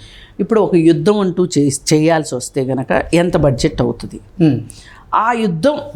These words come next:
Speaker 1: బడ్జెట్ తోటి వాళ్ళకి మనకి ఉన్న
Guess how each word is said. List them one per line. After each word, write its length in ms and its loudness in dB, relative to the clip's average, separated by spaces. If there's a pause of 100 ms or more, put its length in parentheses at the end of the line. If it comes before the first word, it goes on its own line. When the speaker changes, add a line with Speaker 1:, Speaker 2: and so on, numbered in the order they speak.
(1400)
Speaker 1:
బడ్జెట్ 520 0
తోటి 400 0 (1700)
వాళ్ళకి 440 2
మనకి 340 4
ఉన్న 400 0